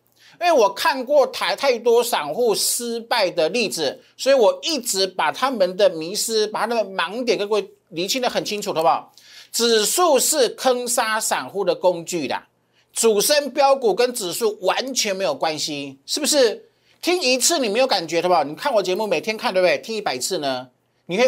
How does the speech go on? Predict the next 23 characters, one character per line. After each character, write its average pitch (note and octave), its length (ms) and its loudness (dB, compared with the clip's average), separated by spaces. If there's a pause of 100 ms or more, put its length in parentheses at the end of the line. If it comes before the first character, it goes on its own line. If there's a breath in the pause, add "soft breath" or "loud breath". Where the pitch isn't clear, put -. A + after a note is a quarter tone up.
(120)
完 G#3 300 0
全 F#3 260 -2
相 F#3+ 200 -2
信 F3 280 -2
啊， A#2+ 260 -6
懂 B3 140 2
我 A#3 100 4
意 A3 80 0
思 G#3 120 -2
吗？ F3+ 100 2
所 F#3 120 2
以 D#3+ 180 0
投 E3 120 -6
资 E3 60 -8
朋 F#3 80 4
友， D3+ 40 -4
你 D3 40 -6
看 E3 160 -2
哦， B2+ 300 2
比-， B2+ 120 -10
比 C3 160 -6
方 D3+ 140 0
说 D3+ 280 2